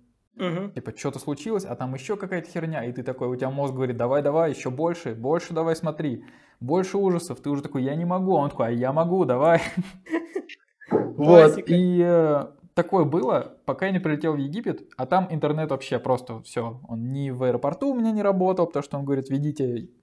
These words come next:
Speaker 2: египетский номер». И потом надо было найти Wi-Fi в номере, потому что в самом номере его не было, надо было куда-то выходить, там, на большой балкон,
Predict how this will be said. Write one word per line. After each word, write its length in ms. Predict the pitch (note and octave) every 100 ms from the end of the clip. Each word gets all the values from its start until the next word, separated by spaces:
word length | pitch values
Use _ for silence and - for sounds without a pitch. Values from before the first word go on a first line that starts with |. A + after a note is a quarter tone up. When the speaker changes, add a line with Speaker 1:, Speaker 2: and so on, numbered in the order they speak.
| -
Speaker 2:
египетский 520 | B2+ C#3 C#3 C3+ - C3
номер». 360 | C3 B2+ A#2+ - _ _ _ _ _ _
И 80 | C#3+
потом 280 | C#3 C#3 E3
надо 160 | D3+ C#3
было 180 | C3+
найти 460 | C3 C3 - D3+ C3
Wi-Fi 1000 | A#2+ A#2+ - A#2+ A#2+ - A#3 A#3 - -
в 420 | C#3 C3+ D3 D3 C#3
номере, 400 | D#3 D#3+ D3+ C#3+
потому 260 | D3 C3 B2+
что 340 | - A#2+ -
в 40 | -
самом 280 | C#3 C#3
номере 240 | C#3 C3 B2+
его 120 | A#2+
не 180 | C3 A3+
было, 220 | G3 C3+
надо 200 | A#2+ C#3
было 120 | C#3+
куда-то 280 | C#3 C3 C3
выходить, 500 | B2 B2+ B2+ A2+ - - _ _ _ _ -
там, 340 | A2+ B2 C#3+ -
на 300 | A2+ G#2+ A2
большой 400 | - A#2+ A#2 C3+
балкон, 540 | A#2+ A#2+ A#2+ D#3 F3+